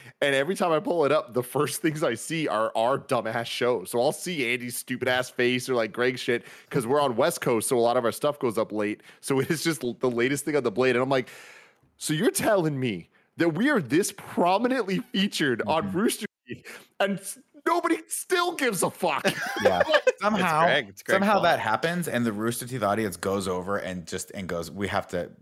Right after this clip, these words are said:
Speaker 2: convince people to unsubscribe from this YouTube channel. This
Speaker 1: Yeah.
Speaker 2: is a travesty. This is anti-content," is what these people are making.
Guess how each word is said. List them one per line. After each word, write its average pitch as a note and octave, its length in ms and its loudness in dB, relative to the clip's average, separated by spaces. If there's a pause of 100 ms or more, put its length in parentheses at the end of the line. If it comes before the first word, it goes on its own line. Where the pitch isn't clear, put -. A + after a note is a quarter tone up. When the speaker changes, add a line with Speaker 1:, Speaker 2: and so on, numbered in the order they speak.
(160)
Speaker 2:
convince G2 420 -2
people E2+ 220 -4
to E2+ 40 -8
unsubscribe D2 600 -8
from E2 100 -12
this D#2 140 -12
YouTube D2 280 -16
channel. B1+ 280 -12 (280)
This - 140 4
Speaker 1:
Yeah. C#3 80 2
Speaker 2:
is A#2 80 -2
a A2+ 60 -2
travesty. C3+ 1000 0 (340)
This A#2+ 180 0
is A#2+ 100 2 (140)
anti-content," F#2+ 880 -2 (100)
is F#2+ 140 -10
what F#2+ 180 0
these F#2+ 160 -4
people F2+ 340 -4
are E2 60 -4
making. D#2 460 -12